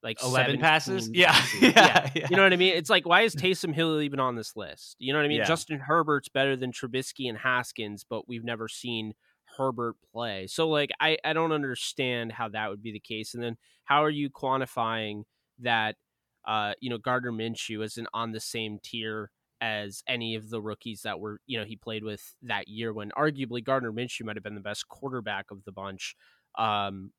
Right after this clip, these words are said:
Speaker 1: and playing with, like, literally nothing around him. And then Teddy Bridgewater, who went undefeated for the Saints, he's twenty-ninth.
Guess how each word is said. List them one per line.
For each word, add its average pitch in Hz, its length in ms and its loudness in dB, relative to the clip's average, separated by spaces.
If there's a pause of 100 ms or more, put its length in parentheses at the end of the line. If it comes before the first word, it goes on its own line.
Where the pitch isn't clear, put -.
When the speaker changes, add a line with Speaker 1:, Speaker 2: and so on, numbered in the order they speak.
Speaker 1:
and 123 160 -4
playing 113 300 -4
with, 107 220 -10
like, 117 160 -8
literally 160 380 2
nothing 113 340 -6
around 101 320 -8
him. 101 200 -12
And 143 140 0
then 135 100 -2
Teddy 151 220 0
Bridgewater, 120 540 -4
who 131 80 -4
went 131 180 -2
undefeated 123 580 -6
for - 120 -12
the 107 80 -10
Saints, 107 600 -6 (440)
he's 147 280 -2
twenty-ninth. 117 600 -4